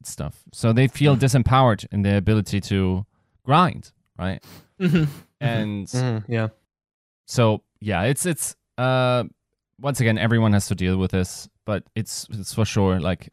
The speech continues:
Speaker 1: a stressor. And
Speaker 2: Sure.
Speaker 1: I still think, like, you p-, pretty much have to, you know, say, "Okay, whatever, first half." You just really gotta get in there for the play-ins, and play-ins are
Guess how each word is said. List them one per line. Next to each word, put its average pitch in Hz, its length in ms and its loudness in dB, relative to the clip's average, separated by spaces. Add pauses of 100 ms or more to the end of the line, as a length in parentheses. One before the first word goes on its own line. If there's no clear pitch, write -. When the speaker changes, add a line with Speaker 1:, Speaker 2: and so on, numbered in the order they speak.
(120)
Speaker 1:
a 104 60 -6
stressor. 95 560 -2 (640)
And 104 560 2
Speaker 2:
Sure. - 180 -10 (460)
Speaker 1:
I 139 100 2
still 226 280 4
think, 160 420 2
like, 110 380 0 (600)
you 123 120 -2
p-, - 260 -8
pretty 143 240 4
much 110 200 2
have 101 140 0
to, 98 380 -2 (1000)
you 110 80 -4
know, 98 160 4
say, 90 280 0
"Okay, 87 340 0 (380)
whatever, 92 500 4
first 101 240 2
half." 92 340 2 (460)
You 113 80 -4
just 120 400 2
really 107 400 4
gotta 90 600 2 (400)
get 101 260 0
in 107 240 4
there 87 480 2 (520)
for 104 120 -4
the 95 80 -2
play-ins, - 680 -2
and 90 140 -4
play-ins 98 300 0
are 85 260 0